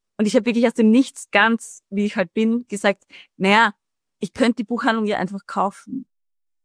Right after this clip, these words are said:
Und er hat halt so gemeint, „Ja, aber willst du sie?“ Und ich, „Ja, natürlich will ich sie.“ Und er hat gemeint, „Ja, also wenn du sie willst,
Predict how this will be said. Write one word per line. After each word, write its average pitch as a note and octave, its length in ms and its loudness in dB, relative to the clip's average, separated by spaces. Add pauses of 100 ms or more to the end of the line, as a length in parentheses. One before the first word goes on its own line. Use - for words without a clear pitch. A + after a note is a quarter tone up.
(420)
Und G3+ 100 0
er G3 100 4
hat G3 80 2
halt F#3+ 120 -6
so G3+ 80 -10
gemeint, F#3 480 -2 (560)
„Ja, E3+ 320 4
aber D#3+ 240 -2
willst G3 340 -4
du D4 60 -2
sie?“ D#4 480 0
Und G3 140 0
ich, F#3+ 240 -8
„Ja, F#3+ 140 4
natürlich A3+ 600 2
will F#3+ 160 0
ich F#3 140 -6
sie.“ F3+ 300 -2 (760)
Und F#3+ 260 -2
er G3+ 160 6
hat G3 120 0
gemeint, A#3 340 2
„Ja, G3 280 4
also F3+ 340 -2
wenn F#3 120 -2
du F#3+ 140 -6
sie B3 180 -2
willst, D4+ 420 -4